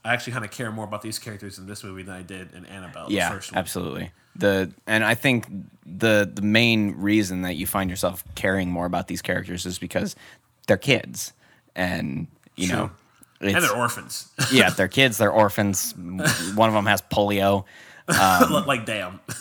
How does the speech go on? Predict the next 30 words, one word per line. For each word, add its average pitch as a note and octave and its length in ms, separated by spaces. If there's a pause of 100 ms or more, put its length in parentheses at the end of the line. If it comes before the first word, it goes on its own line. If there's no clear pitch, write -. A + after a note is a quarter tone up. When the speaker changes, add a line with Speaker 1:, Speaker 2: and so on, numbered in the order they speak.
(160)
Speaker 1:
<laughs> - 400
Speaker 2:
Yeah, F2+ 240
like, F#2+ 260 (260)
absolutely F#2+ 640
damn. E2+ 400
And B2 340
I, B2+ 280
I A#2+ 60
really F#3 200
love G#2+ 300
the, F#2+ 360 (1080)
I A2+ 80
love E3 220
the B2 60
tone G2+ 380
setting, A#2 560 (800)
like, F#2+ 260
really G2+ 340
quick, - 500 (560)
uh, F#2 180
in A2 140
this A2+ 160
movie, B2+ 280
where F#2 520 (300)
basically, G2+ 800 (220)
I G2+ 80
mean, F#2+ 220 (1900)
within, B2 440
like, A#2 220
what, G2+ 440